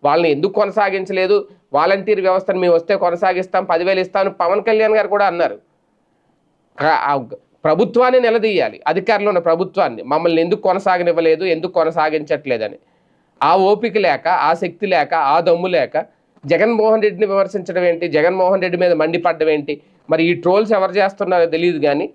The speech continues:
ఇదైతే మాత్రం పచ్చి అబద్ధం, పచ్చి నాటకం, పచ్చి బూటకం. నాకు తెలిసి నిజమైన వాలంటీర్ ఎవరు అయితే ఇలాగ అనుకోరు, జగన్మోహన్ రెడ్డిని ఇలా తిట్టుకోరు, జగన్మోహన్ రెడ్డి మండిపడరు. వాలంటీర్ వ్యవస్థ అనే ఒక వ్యవస్థని సృష్టించింది, పుట్టించిందే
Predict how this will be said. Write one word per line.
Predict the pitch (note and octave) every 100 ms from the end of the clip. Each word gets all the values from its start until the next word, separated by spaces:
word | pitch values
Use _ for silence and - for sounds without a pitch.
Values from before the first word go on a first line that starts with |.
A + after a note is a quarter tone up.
| _ _ _
ఇదైతే | F#3+ G3+ G#3 A3+
మాత్రం | G3+ F#3 - G#3+ B2+ - _ _ _
పచ్చి | F3 E3+ -
అబద్ధం, | G3+ F#3+ G3 D#3+ C#4 - _ _ _ F3
పచ్చి | F3 G#3+
నాటకం, | E3 D3+ F3 F#3+ A3+ A3+ -
పచ్చి | E3 -
బూటకం. | E3 D3+ E3+ F3 A3 - _ _ _
నాకు | C#3 D3+ F#3+
తెలిసి | G3 G3+ G#3+
నిజమైన | F3+ F3 G#3+ G#3+
వాలంటీర్ | F#3 F3+ F#3 F3+ F3
ఎవరు | D#3+ E3+
అయితే | E3 D#3+ E3 - _ D#3
ఇలాగ | E3+ E3+
అనుకోరు, | D#3 E3+ F3 F3 E3+
జగన్మోహన్ | D#3 E3 F3 E3+ E3+
రెడ్డిని | D#3+ D3+
ఇలా | F#3 D#3+
తిట్టుకోరు, | D#3+ E3 E3+ E3+ G#3+
జగన్మోహన్ | D#3+ D3+ D#3+ D#3+ D#3
రెడ్డి | D3 F3+
మండిపడరు. | D3+ C#3 C#3+ C3+ A2+ - _ _ _
వాలంటీర్ | C3+ D#3+ G3+ F#3+ A3
వ్యవస్థ | G3+ F3+ F#3 F#3+ -
అనే | F#3+ - E3+
ఒక | F3 D3+ C#3+
వ్యవస్థని | C#3 D#3+ F#3+ G3 F3
సృష్టించింది, | E3 D#3+ - G3 G#3+ F#3+ G3
పుట్టించిందే | F3 D#3 G3+ F3 F#3 F#3